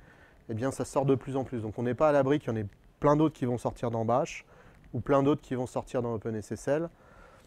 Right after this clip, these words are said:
En tout cas, euh, je souhaite bien du courage, euh, à ces développeurs pour, euh, s'ils n'ont pas fait de test de sécurité, pour, euh, avoir un projet qui est à peu près potable. Faut savoir que vous pouvez pas créer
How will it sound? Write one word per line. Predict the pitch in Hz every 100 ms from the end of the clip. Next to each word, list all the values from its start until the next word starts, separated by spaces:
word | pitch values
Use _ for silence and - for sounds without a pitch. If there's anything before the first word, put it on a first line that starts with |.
| _
En | 123 110
tout | 127
cas, | - 147 151 151 -
euh, | 120 113 110 107 107 104 110 110
je | 113
souhaite | 117 143 127
bien | 135
du | 139 131
courage, | - 131 143 156 127
euh, | 120 120
à |
ces | 113 120
développeurs | 117 113 113 139 147 -
pour, | - 127 120 110
euh, | 107 104 110
s'ils | - 117
n'ont | 110
pas | 135
fait | - 120
de | -
test | 131 113
de | 117
sécurité, | - 110 - 113 - 151 - - - - - - _ _
pour, | - 139 131
euh, | 117 110 107
avoir | - 120 135 131
un |
projet | 120 - 123 151
qui | - 135
est | 135 156
à | 127
peu | 139
près | - 143
potable. | - - 127 104 104 - _ - - - - - - - -
Faut | -
savoir | 139 156 185 190
que | 165
vous | 135 143
pouvez | - 147 151
pas | 175 170 160 -
créer | - - 165 165 156 151